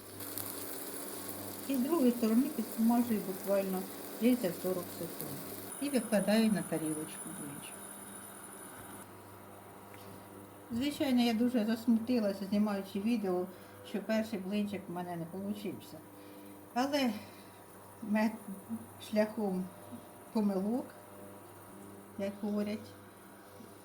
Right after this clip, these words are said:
прийшло додати борошна і все получиться. Але, звичайно, дуже так прикро получилося і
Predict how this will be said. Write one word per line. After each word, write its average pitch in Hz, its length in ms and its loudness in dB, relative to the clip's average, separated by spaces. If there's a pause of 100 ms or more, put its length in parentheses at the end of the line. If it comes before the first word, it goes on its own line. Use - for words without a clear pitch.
(680)
прийшло 226 320 2
додати 190 560 2 (200)
борошна 208 640 2 (560)
і 370 160 0 (100)
все 240 280 -2 (520)
получиться. 185 680 0 (160)
Але, 262 360 0
звичайно, 202 560 -2 (480)
дуже 208 440 0
так 185 200 -4 (540)
прикро 277 360 2
получилося 240 800 -2 (680)
і 226 240 4